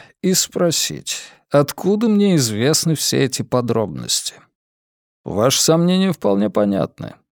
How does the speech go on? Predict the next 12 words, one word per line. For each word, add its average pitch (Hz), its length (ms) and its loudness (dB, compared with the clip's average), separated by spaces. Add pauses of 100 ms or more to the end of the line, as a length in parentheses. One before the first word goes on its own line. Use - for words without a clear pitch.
(120)
ведь 131 200 0
события, 147 540 4
о 135 60 2
которых 147 440 0
я 139 120 6
рассказываю, 165 800 2 (340)
происходили 151 640 2
более 170 500 4
полутора 143 600 2
веков 127 420 0
тому 123 260 0
назад. 120 680 -6